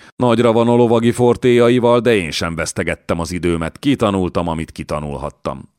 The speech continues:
Azt hiszem, le tudom győzni. Erősebb vagyok nála, jobban bánok a lóval. Azt akarom, hogy mindenki lássa, ahogy a porba taszítom. Neki is tudnia kell, a fejébe kell vésnie mindörökre.”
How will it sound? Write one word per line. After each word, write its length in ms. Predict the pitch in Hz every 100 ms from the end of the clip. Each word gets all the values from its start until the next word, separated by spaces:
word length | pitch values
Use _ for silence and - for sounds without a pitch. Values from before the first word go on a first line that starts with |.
| _
Azt 260 | - - -
hiszem, 380 | 80 90 98 85
le 180 | 95
tudom 320 | 87 85 71 71
győzni. 480 | 71 67 - 73 - _ - - -
Erősebb 540 | - 117 147 - 143 113
vagyok 280 | 110 104
nála, 420 | 110 92 85 78 -
jobban 380 | 123 113 87 80
bánok 340 | 80 78 73 78
a 60 |
lóval. 460 | 76 71 73 67 - _ - _
Azt 300 | - 107 -
akarom, 400 | 123 117 120 127
hogy 160 | 107 90
mindenki 500 | 123 120 98 85 95
lássa, 400 | 92 98 - 113
ahogy 280 | 87 85 82
a 40 |
porba 380 | - 98 80 82
taszítom. 680 | 82 76 76 69 71 64 - _ _ _
Neki 400 | 95 123 123 117
is 140 | 98
tudnia 400 | - 110 85 95
kell, 260 | 87 92 80
a 80 | -
fejébe 480 | - 123 135 107 87
kell 200 | - 80
vésnie 460 | 87 101 - 95 80
mindörökre.” 840 | 104 101 80 71 - 64 -